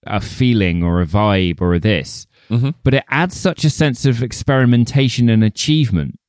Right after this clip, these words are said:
Speaker 1: You know, that, you know that a film crew would have gone in with a camera and some stuff
Speaker 2: Yeah, yeah.
Speaker 1: and gone, "What can we do?" And that experimental process is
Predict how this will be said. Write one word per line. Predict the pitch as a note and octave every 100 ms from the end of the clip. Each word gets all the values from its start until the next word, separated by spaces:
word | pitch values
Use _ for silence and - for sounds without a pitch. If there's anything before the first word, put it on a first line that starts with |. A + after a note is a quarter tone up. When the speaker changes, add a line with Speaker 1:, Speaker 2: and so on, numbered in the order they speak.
| _ _ _ _ _ -
Speaker 1:
You | C3
know, | A#2+
that, | G#2+ A#2+
you | B2+
know | C3+ C#3 C3+
that | C#3
a | A#2+
film | D#3 D3 C#3
crew | - B2
would | A2
have | A2 -
gone | B2 A#2+
in | A#2 G#2
with | G#2
a | A2
camera | - A2+ F#2 E2 D#2 F2 _ _ -
and | G2+ G2
some | G#2 G2+
stuff | - - G#2+
Speaker 2:
Yeah, | G#2+
yeah. | A2 A#2+ G2 - _ -
Speaker 1:
and | A2+ G#2+
gone, | G#2+ G#2 G#2 - _
"What | B2+ C3+
can | - C3
we | B2+
do?" | A2 B2 G#2
And | G#2 B2
that | D3+
experimental | D#3 - - D3 C3+ B2+ B2+ B2+ - A#2 G#2 G2 F#2+ - _ _ _ _ _ -
process | - C#3+ D#3 - F#2+ C#2+ - - - - _ _ _ _ _ _ _ -
is | C3+ A#2